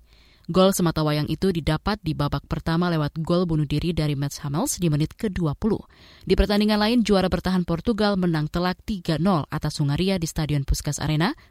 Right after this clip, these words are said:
Budapest. Seluruh gol tercipta di babak kedua, diawali oleh Rafael Guerreiro di menit ke delapan puluh empat. Kemudian dua gol lain dicetak Cristiano Ronaldo lewat tendangan penalti dan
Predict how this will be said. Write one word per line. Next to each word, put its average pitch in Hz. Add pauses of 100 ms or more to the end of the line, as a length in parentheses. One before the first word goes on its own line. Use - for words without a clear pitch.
Budapest. 160 (560)
Seluruh 156
gol 170
tercipta 170
di 165
babak 156
kedua, 175 (240)
diawali 185
oleh 180
Rafael 165
Guerreiro 175 (240)
di 240
menit 220
ke 208
delapan 160
puluh 147
empat. 156 (420)
Kemudian 160
dua 160
gol 147
lain 151
dicetak 147
Cristiano 180
Ronaldo 196
lewat 160
tendangan 147
penalti 156
dan 139